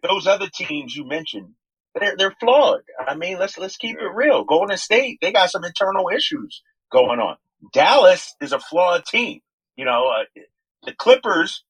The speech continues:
Speaker 1: sure, they scare me when they're healthy and whole. But you know what? This Sacramento Kings team, I mentioned it, man. They play hard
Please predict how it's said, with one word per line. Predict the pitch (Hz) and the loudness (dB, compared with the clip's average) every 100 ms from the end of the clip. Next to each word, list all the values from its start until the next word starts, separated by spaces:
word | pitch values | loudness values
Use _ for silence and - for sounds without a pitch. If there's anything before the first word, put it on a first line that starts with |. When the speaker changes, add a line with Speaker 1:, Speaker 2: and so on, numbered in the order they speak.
| _ | _
Speaker 1:
sure, | - 180 196 | -8 -2 0
they | 131 | -2
scare | 147 - 156 143 135 | -6 -4 -2 0 -2
me | 139 151 _ _ | -4 -12 _ _
when | 135 135 | -10 -4
they're | 135 | -4
healthy | 139 143 139 - 120 | 0 0 0 -8 -12
and | 110 | -12
whole. | 120 190 185 160 - _ _ | -6 -2 0 0 -2 _ _
But | 165 151 - | 0 0 0
you | 220 | -4
know | 240 262 | -2 0
what? | 262 269 | -2 -4
This | - 294 | -10 -10
Sacramento | - - 247 220 185 | -10 -10 -10 -10 -10
Kings | 240 254 - | -14 -18 -18
team, | 202 | -6
I | 170 220 | -6 -4
mentioned | 302 - - | -8 -6 -8
it, | - | -6
man. | 143 170 | -6 -4
They | 196 220 - | -6 -8 -6
play | 165 - 131 | -6 -4 0
hard | 165 131 104 | 2 2 0